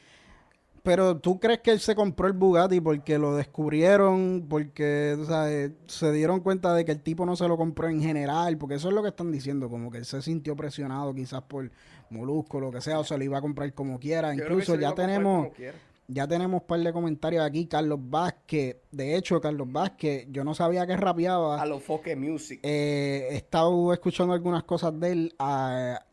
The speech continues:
Speaker 1: Álvaro, o Alvarado, si mal no me equivoco, creo que es el nombre de artista de él. Y,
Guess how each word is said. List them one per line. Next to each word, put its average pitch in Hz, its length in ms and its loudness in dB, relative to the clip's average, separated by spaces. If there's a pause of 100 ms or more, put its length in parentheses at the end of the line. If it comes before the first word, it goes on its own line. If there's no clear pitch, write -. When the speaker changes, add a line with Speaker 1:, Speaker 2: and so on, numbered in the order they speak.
(180)
Speaker 1:
Álvaro, 139 680 0
o 127 200 -2
Alvarado, 131 600 0
si 135 140 -6
mal 127 140 -4
no 147 60 -4
me 156 100 -4
equivoco, 156 260 -4
creo 147 220 -4
que 147 160 -6
es 147 60 -4
el 143 100 -4
nombre 147 260 -4
de 135 320 -4
artista 123 560 -8
de 156 140 -2
él. 170 140 -4 (680)
Y, 127 300 -4